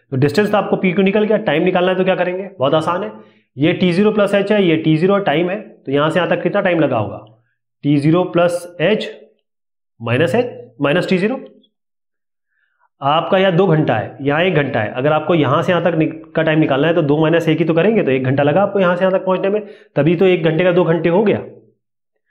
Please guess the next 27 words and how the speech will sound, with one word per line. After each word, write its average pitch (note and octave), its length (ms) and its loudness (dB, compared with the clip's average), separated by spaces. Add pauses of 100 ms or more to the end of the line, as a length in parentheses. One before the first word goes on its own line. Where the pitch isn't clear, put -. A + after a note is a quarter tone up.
(260)
तो D#3 80 -2
time F3 280 0
क्या G#3+ 100 0
हो G3+ 80 0
गया G3+ 120 2
इसका? G3+ 180 -4
अगर D#3+ 300 -2
मैं E3 100 2
आपको E3 240 -2
कहूँ D3+ 340 -2
कि F3 60 2
भाई E3 120 2
time C#3+ 220 0
निकाल E3 240 2
के E3+ 60 0
दिखाइए, D#3+ 380 0
तो - 360 -6
आप F3 120 0
क्या G3 100 2
कहेंगे? C#3+ 260 -2
T D#3+ 300 -2
zero F#3 200 0
plus F#3 200 -2
एच E3+ 140 0
minus D#3+ 260 0
T F#3 120 -2
zero, E3+ 340 0